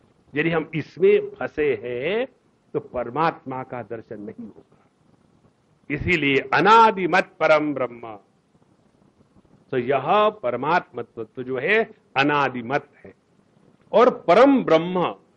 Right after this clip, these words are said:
केवल ब्रह्म नहीं कहा, क्योंकि ब्रह्म शब्द का प्रयोग भगवत गीता में प्रकृति के लिए भी हुआ है।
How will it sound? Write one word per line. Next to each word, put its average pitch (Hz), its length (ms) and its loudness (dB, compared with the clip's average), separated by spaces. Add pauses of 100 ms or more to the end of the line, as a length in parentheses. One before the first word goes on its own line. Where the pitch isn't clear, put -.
केवल 226 260 6
ब्रह्म 214 320 2
नहीं 220 220 2
कहा, 139 220 -2 (1400)
क्योंकि 208 340 4
ब्रह्म 214 400 -2
शब्द 190 320 -4
का 185 200 0
प्रयोग 180 440 -2
भगवत 143 280 -8
गीता 165 400 -2
में 196 260 -2
प्रकृति 208 640 -2
के 208 180 -6
लिए 196 260 -4
भी 202 180 -2
हुआ 220 320 2
है। 117 240 -10